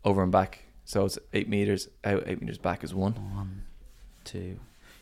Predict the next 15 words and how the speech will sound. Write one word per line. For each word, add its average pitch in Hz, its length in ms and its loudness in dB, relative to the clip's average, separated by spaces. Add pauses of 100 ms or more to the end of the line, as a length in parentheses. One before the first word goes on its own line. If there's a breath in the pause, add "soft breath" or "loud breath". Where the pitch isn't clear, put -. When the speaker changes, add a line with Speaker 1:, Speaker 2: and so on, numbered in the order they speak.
Speaker 2:
Yeah, 98 140 -4
that - 120 -10
doesn't 98 180 -10
take 101 160 -10
very - 140 -8
long - 200 -8
either. 73 220 -10
Fair 107 160 -4
enough. 101 240 -8
Okay, 123 240 -2
yeah, 123 80 0
two 147 160 -2
minutes 123 240 0
makes 120 140 -6
sense. - 240 -8